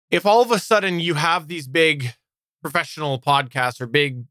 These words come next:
revenue podcasts charging or being behind a paywall, that might affect how easy it is for a hobbyist who's not trying to get behind a paywall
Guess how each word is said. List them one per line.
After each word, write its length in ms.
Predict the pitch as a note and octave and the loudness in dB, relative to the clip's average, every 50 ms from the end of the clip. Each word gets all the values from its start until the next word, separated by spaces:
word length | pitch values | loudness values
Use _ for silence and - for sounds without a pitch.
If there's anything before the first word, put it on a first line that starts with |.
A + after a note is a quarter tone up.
| _ _ - | _ _ -2
revenue 420 | D3 D3+ D3+ C3+ C#3+ C#3 C3+ B2+ | 0 0 0 0 -2 -4 -4 -4
podcasts 720 | A#2 - C3+ C3 C3 B2 A#2+ - C3+ C3 B2+ A#2+ - - - | -4 0 0 2 2 0 -2 -4 -2 -2 -2 -4 -6 -12 -20
charging 580 | - - - G3 G#3 A3 G3 D3 B2+ B2 A#2 | -12 -4 0 2 2 2 2 0 -2 -4 -2
or 140 | A#2+ B2+ C3+ C3+ | 0 0 0 0
being 240 | D3 D#3+ F3 F3+ | 0 0 0 0
behind 300 | F3+ E3 C#3+ C#3+ C3 A#2+ | 0 0 0 0 -2 -4
a 40 | A#2+ | -6
paywall, 680 | - _ - C#3 B2+ A#2 A2+ - A#2 A#2 B2+ B2+ C#3 _ _ _ _ _ _ _ _ _ - | -10 _ -6 -6 -4 -4 -4 -6 -4 -2 -2 -2 -2 _ _ _ _ _ _ _ _ _ -4
that 280 | - F4+ G#4 - - G#3 | -2 -2 -2 -2 -4 -4
might 260 | F#3 F#3+ G#3+ G#3+ - - | -4 -4 -4 -4 -4 -8
affect 520 | D#3+ C#3+ _ - F#3 F3+ E3+ _ _ - _ _ _ _ _ _ _ _ _ - | -10 -8 _ -2 -2 -2 -2 _ _ -20 _ _ _ _ _ _ _ _ _ -10
how 300 | - - E3+ F3 E3+ F3+ - - | -6 -4 -2 -2 -2 -6 -8 -8
easy 440 | F3 E3+ F#3 F#3 D3+ D#3+ D#3+ E3 | -6 -4 -4 -4 -4 0 2 2
it 120 | D#3+ D#3 D3 | 2 4 4
is 220 | D#3 D#3 D3 C3 | 2 0 0 -2
for 220 | - - D3+ D3 C#3+ | -6 0 2 2 2
a 60 | C3 | 2
hobbyist 520 | A#2+ C#3 D3 D3+ C#3+ C#3+ D3 C#3 B2 - - | 2 2 2 2 2 0 -4 -4 -4 -4 -2
who's 240 | D#3 D#3 C#3+ A#2+ | 0 0 0 2
not 220 | C#3+ D3 D3+ - - | 2 2 2 0 -2
trying 180 | - D#3 D3 C#3+ C3 | -4 -2 -2 -2 -2
to 0 | |
get 100 | C3 A#2+ | -4 -6
behind 300 | B2 A#2 B2 B2+ A#2+ A#2 | -4 -4 -4 -4 -4 -6
a 20 | |
paywall 720 | - - - B2+ A#2+ A#2 A2+ A#2 A2+ G#2+ G#2+ A2 G#2+ | -10 -6 -4 -2 0 0 0 2 2 2 2 0 -2